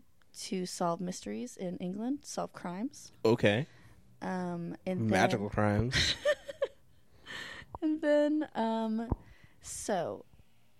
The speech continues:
Speaker 1: it is now in the, uh, I'm gonna say late fifties, early sixties.
Speaker 2: Mm-hmm.
Speaker 1: And a young woman is murdered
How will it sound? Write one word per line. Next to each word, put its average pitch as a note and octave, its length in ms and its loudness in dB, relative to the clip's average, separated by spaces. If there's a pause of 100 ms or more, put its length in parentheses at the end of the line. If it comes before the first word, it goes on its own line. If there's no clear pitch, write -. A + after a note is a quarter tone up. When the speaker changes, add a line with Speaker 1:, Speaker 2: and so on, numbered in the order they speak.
(120)
Speaker 1:
it G#3 100 0
is G3+ 240 -2
now G#3+ 640 2
in G3 400 0 (160)
the, F#3 640 -2 (1000)
uh, A3 560 -6
I'm - 160 -6
gonna G3 100 -2
say G3 200 -4
late G3+ 320 -2
fifties, - 580 -6
early G3+ 240 -2
sixties. - 920 -10
Speaker 2:
Mm-hmm. A2+ 320 0 (520)
Speaker 1:
And G3+ 540 0 (400)
a G3 600 -4 (720)
young G3+ 480 -2
woman G#3+ 680 -2 (1300)
is G3 280 -2
murdered F#3 1040 -4